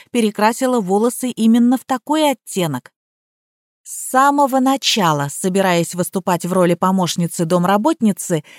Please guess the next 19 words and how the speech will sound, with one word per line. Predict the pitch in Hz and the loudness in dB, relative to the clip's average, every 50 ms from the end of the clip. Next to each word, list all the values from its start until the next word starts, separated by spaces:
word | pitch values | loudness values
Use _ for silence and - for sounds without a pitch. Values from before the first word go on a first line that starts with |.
| - - | -20 -12
я | - 220 269 262 | -4 -2 -2 -2
пришла | - 262 247 - - 254 247 226 | 0 -2 -4 -4 -2 -2 -2 -2
к | - 233 | -2 -4
мысли, | 247 302 330 - - 233 214 196 185 | -4 -4 -4 -6 -4 -2 -2 -2 -2
что | - - - 233 | -2 -4 -6 -4
совсем | - 240 226 - - 247 233 233 | -4 -4 -6 -4 -2 -2 -2 0
черные | 214 - - 269 277 262 220 196 180 175 175 175 180 | 0 -2 -2 2 2 2 2 2 0 0 0 -2 -2
или | - 165 226 220 220 | -2 -2 -2 0 -2
темно-каштановые | 214 - 226 208 202 202 208 208 214 208 208 - - 240 214 190 180 175 170 185 185 190 | -2 0 0 0 2 2 0 0 -2 -4 -4 -4 -2 0 0 0 0 0 0 0 -2 0
волосы | 190 208 220 196 170 175 165 - - 175 | 0 0 0 2 2 0 -2 -2 -4 -6
при | 165 190 196 202 | -4 -2 -4 -4
белой | 185 196 190 185 180 185 208 - | -2 0 0 0 2 0 -2 -2
коже | - 220 208 170 - 156 165 | -2 -2 0 0 0 -2 -4
и | - - 175 | -6 -6 -4
голубых | 170 190 185 190 185 185 180 165 156 | -2 -2 -2 0 0 0 -2 -2 -2
глазах | - 185 190 196 - 311 349 339 - _ - - - - _ - | -2 -2 -2 0 0 0 0 -2 -4 _ -20 -20 -20 -20 _ -6
будут | 202 269 311 262 311 - - | -2 -2 -2 -2 -2 -6 -6
смотреться | - 233 233 240 220 240 254 269 262 - - 254 247 | -4 -2 -2 -2 -2 -2 -2 -2 -2 -4 -4 -4 -2
неестественно. | 240 240 240 240 233 226 233 214 - - - - 165 143 - - - 123 131 131 135 123 - - | 0 2 2 2 0 0 -4 -6 -8 -12 -6 -6 -6 -6 -6 -10 -12 -10 -10 -10 -10 -12 -12 -16